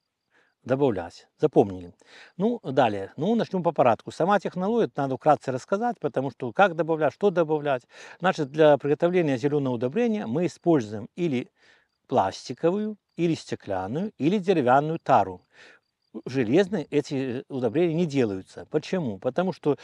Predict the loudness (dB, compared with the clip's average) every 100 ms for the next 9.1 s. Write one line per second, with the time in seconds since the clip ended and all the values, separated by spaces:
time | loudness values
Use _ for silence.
0 | -16 -14 -2 0 0 -2 -6 -6 0 0
1 | 0 2 2 2 -10 -6 0 0 0 -4
2 | -12 -6 -2 2 4 4 0 -10 -10 -14
3 | -4 -2 -2 _ -20 -8 2 2 2 -2
4 | -2 -2 0 2 0 -2 -2 2 2 0
5 | -6 -2 -2 -2 -8 -6 -10 -8 -10 -10
6 | -8 0 0 0 -4 -4 -6 -6 -8 -8
7 | -10 -8 -10 -10 -14 -16 -18 -20 _ _
8 | -20 -20 _ -12 -10 -8 -10 -14 -18 -16